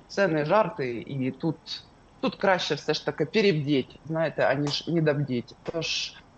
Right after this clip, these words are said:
тримайтеся і бережіть себе, дуже вас прошу. Дійсно, що вони ніби хочуть через, ну, впливати на нас,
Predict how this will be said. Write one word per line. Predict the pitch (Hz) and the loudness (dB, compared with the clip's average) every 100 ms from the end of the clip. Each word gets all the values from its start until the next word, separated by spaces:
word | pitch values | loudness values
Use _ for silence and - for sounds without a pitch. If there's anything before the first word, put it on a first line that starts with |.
| - | -10
тримайтеся | - 185 196 185 147 - | -2 2 2 0 -4 -6
і | 143 | -6
бережіть | 139 139 131 127 - | -4 -6 -6 -8 -8
себе, | - 160 | -6 -4
дуже | 147 143 | -4 -6
вас | 131 123 - | -10 -12 -14
прошу. | 117 131 - 165 | -14 -12 -8 -2
Дійсно, | 190 339 - 226 | 6 6 6 -2
що | 214 - 214 220 220 - - - | -2 0 4 4 4 -2 -16 -6
вони | 165 220 311 | 0 2 6
ніби | 294 254 220 | 6 4 2
хочуть | 226 - 330 415 - 196 - | -2 -4 -4 -4 -6 -10 -10
через, | - 240 277 254 240 - - - - - - | -8 -2 -2 -2 -6 -12 -20 -20 -20 -20 -18
ну, | - 214 226 - - | -6 -2 0 -2 -2
впливати | 185 - 220 254 202 240 240 190 - 165 - | -2 0 4 4 6 8 8 6 2 0 0
на | 175 190 | 0 2
нас, | 180 202 294 330 - - | 2 4 4 4 0 -18